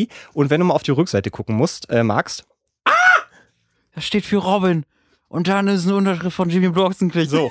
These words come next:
Speaker 1: Weil <laughs> das, und das Lustige war, er dachte, ich bin das. Beziehungsweise habe ich, habe ich unserer Aufnahmeleitung,
Speaker 2: <laughs>
Speaker 1: äh, gesagt,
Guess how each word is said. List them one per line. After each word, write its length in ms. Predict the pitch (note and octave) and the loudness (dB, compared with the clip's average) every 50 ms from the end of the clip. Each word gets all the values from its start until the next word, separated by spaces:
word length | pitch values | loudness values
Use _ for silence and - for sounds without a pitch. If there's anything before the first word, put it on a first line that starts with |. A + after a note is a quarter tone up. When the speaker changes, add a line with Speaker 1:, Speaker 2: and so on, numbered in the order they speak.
| - - - - G5 - - - - - | -4 -6 -4 -4 -2 -2 -2 -2 0 0
Speaker 1:
Weil 380 | D3 D#3+ F#3+ - - A3+ F#3+ - - - - D#3 - - - - | 2 2 2 2 2 2 0 -2 -2 -4 -6 -6 -6 -6 -6 -12
<laughs> 480 | - - - - - - - - - - | -12 -16 -14 -14 -12 -10 -10 -12 -6 -4
das, 180 | D#3+ D#3 - - - E3 - - | -4 -4 -4 -4 -4 -4 0 0
und 140 | G3 F#3 | -2 0
das 200 | - D#3 D3+ - | 0 -2 -2 2
Lustige 500 | E3+ F#3+ A#3 - - - A#3 F3 E3 D3+ | 0 0 0 0 -2 -4 0 0 0 2
war, 220 | D3+ - - F#4+ F4+ - - A#4 B4+ B4+ B4 A5+ - G#4+ - - | 2 2 2 2 0 0 -2 -2 -2 -2 -2 -10 -14 -16 -6 -2
er 140 | E3 D3+ | -2 0
dachte, 340 | C#3 D#3+ F3+ F#3 - - D#3+ C#3+ | 2 0 -2 -2 -2 -6 -6 -4
ich 200 | - A3+ - - | -4 -6 -6 -2
bin 160 | - D#3+ C#3+ | -4 -4 -2
das. 300 | B2+ D3 G#3+ - - - _ - - - - - - - - - | -2 -2 -4 -4 -8 -16 _ -6 -6 -6 -4 -4 -4 -4 -4 -2
Beziehungsweise 680 | E3+ D#3+ - - G3 F#3+ E3+ D3 D#3 E3 E3 E3+ D#3+ | -4 -4 -2 -2 -2 -2 0 0 0 0 0 -2 -2
habe 200 | D3+ F3+ F3+ F3+ | -2 -2 -2 -2
ich, 240 | D#3 F#3 E3 - E3+ | -2 -4 -6 -4 0
habe 180 | E3+ E3+ E3+ F#3 | 0 0 0 0
ich 140 | F3 - - | -4 -4 -4
unserer 280 | E3+ E3 D#3+ D3 D#3 C3 | -2 -2 0 0 0 0
Aufnahmeleitung, 720 | F3 A#3 - - D#3 C#3 C3+ C3+ B2+ B2+ C3+ C#3 C3+ C3+ - D5 - | 0 -2 -2 0 0 2 4 4 4 4 2 2 2 4 4 2 0
Speaker 2:
<laughs> 80 | - | 0
Speaker 1:
äh, 220 | - D3+ D3 D3+ D3 | 0 0 0 0 0
gesagt, 460 | - D#3 C3+ C3+ C3+ C#3 D#3+ F3+ - | -2 -2 0 2 2 2 2 0 -4